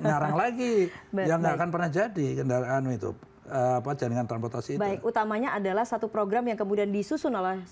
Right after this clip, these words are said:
Speaker 2: Hmm.
Speaker 1: satu pemimpin harusnya di-, berkesinambungan,
Speaker 2: Diteruskan.
Speaker 1: diteruskan gitu
Speaker 2: Kalau
Speaker 1: ya.
Speaker 2: perlu dievaluasi, mana
Speaker 1: Hmm.
Speaker 2: yang nggak cocok tinggalkan,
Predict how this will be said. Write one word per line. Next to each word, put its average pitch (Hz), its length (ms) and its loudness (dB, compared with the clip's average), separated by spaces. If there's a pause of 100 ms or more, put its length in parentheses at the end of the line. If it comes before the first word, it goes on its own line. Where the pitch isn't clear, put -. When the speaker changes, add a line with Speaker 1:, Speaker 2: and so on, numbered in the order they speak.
Speaker 2:
Hmm. 180 240 -2
Speaker 1:
satu 185 320 -4
pemimpin 190 480 -2
harusnya 208 400 -4
di-, 196 320 -2
berkesinambungan, 208 640 -4
Speaker 2:
Diteruskan. 185 320 0
Speaker 1:
diteruskan 202 340 -2 (140)
gitu 165 80 -2
Speaker 2:
Kalau 175 100 2
Speaker 1:
ya. 160 60 -4
Speaker 2:
perlu 208 160 0
dievaluasi, 160 720 2
mana 147 160 2
Speaker 1:
Hmm. 147 80 -2
Speaker 2:
yang 156 160 0
nggak 117 160 0
cocok - 240 -6
tinggalkan, 156 400 0